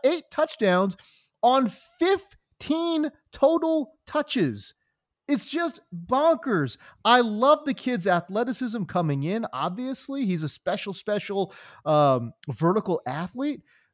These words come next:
But man, eight touchdowns <laughs> on fifteen touches, that's just crazy.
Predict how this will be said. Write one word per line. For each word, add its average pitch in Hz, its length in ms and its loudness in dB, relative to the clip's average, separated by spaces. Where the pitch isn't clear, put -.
But 208 80 -4
man, 302 480 0
eight 320 180 2
touchdowns 254 680 2
<laughs> - 60 -20
on 208 280 4
fifteen 285 420 -2
touches, 269 400 2
that's 311 280 0
just 220 180 -6
crazy. 120 500 -6